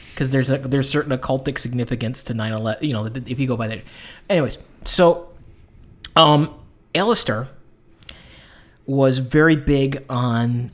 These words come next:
uh, this, performing these rituals that effectively were trying to get him in contact with, uh, these being called, uh, uh, Lal.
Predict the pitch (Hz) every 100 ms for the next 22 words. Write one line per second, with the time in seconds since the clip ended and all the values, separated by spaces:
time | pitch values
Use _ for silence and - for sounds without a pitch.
0 | - 113 107 107 110 - 117 127 - -
1 | - 135 151 135 131 120 123 127 131 117
2 | - 123 123 127 127 120 120 113 135 123
3 | 120 120 127 117 - 117 120 107 104 -
4 | 107 101 - 107 110 - 113 110 117 117
5 | 113 - 117 110 - 107 104 107 - -
6 | - - - - - _ _ _ - 95
7 | 80 62 _ _ - - 143 131 113 92
8 | -